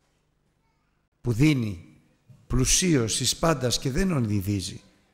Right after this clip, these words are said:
Γιατί το να είσαι καλός πατέρας ή καλή μητέρα απαιτείται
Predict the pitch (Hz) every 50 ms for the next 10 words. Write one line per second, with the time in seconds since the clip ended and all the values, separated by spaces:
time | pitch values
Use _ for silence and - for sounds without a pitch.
0 | _ _ _ _ _ _ _ _ _ _ - 113 110 - - 107 104 104 110 131
1 | 127 - - 117 - - 104 104 113 127 131 123 - - - - - - 120 123
2 | 110 104 95 - - - - - 107 101 104 123 120 110 104 98 - 127 123 113
3 | 110 107 104 - - - - - _ _ _ _ _ _ _ - 104 - - -
4 | - 120 110 - 113 113 110 107 104 95